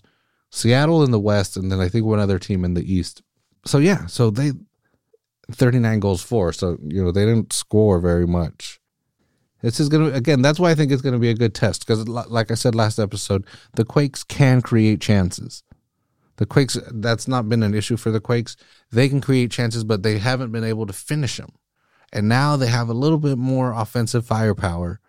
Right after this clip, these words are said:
and they have another creator in Montero. Yeah,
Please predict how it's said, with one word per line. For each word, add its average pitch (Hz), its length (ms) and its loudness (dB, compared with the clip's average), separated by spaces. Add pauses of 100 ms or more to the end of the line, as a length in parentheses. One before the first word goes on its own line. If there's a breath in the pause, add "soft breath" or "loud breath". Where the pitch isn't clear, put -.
(260 soft breath)
and 165 380 4
they 139 80 4
have 135 380 0
another 127 380 2
creator 123 800 -2 (220)
in 127 160 2
Montero. 127 520 2 (720)
Yeah, 226 280 0